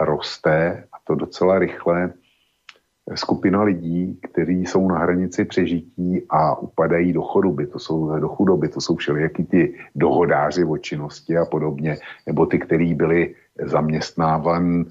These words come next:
eh, v, na černo, nebo žili v šedé zóně, že dostávali minimální mzdu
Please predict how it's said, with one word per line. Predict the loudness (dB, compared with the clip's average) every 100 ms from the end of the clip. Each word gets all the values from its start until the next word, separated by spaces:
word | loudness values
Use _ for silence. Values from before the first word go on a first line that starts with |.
| -10 -16 -4
eh, | -2 2 2 2 2 0
v, | -4 -8 -2 2 2 0 0 0
na | 0
černo, | 0 2 2 2 2 2 0
nebo | 0 -2 -4 -2
žili | 0 2
v | 0
šedé | 0 2 4
zóně, | 4 2 2 0
že | 0
dostávali | -2 0 0 2 2
minimální | 0 0 -2 -2 0 2
mzdu | 0 2 0